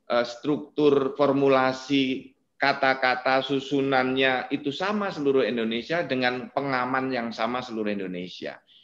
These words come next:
Kalau yang tadi itu berbeda-beda kertasnya seluruh Indonesia, karena pencetakannya bisa dengan pencetakan yang berbeda-beda dan standarnya yang juga berbeda. Walaupun pemerintah sudah memberikan standarnya.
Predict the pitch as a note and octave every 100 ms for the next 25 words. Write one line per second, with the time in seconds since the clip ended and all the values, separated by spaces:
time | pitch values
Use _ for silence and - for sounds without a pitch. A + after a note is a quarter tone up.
0 | _ A#2+ B2+ B2 G2 A#2 A2 A2 G#2 G#2
1 | C#3+ D3+ G3 E3 C3+ C#3 C3+ C#3+ F3+ D3+
2 | C#3 C#3 - C#3+ C#3+ C#3 C3+ C3+ - _
3 | C#3 C3+ C3 B2+ A#2+ B2 C3 G#2+ G#2 -
4 | _ _ _ C3 D#3 D#3 C#3 C#3+ C#3 B2+
5 | - A#2 A2+ C3+ F3 F#3+ - _ _ _
6 | C3 - D3 D3+ D3+ - - B2 B2+ B2
7 | B2 A#2+ A2+ A#2+ A#2+ A2 G#2+ G2+ G2+ G2
8 | F#2+ G2+ C#3+ C#3 A#2 - B2+ C3 B2+ A2+
9 | A2 C#3 C#3 A#2+ A2 G#2+ G2 - F#2+ F#2
10 | F2 E2+ _ - B2+ B2 A2+ G2+ - F3+
11 | G3 D#3+ C#3+ C#3 D3 D#3+ C#3 C3+ C3 B2
12 | A#2+ B2 B2+ - A#2+ A#2+ G2+ F#2+ - F2
13 | E2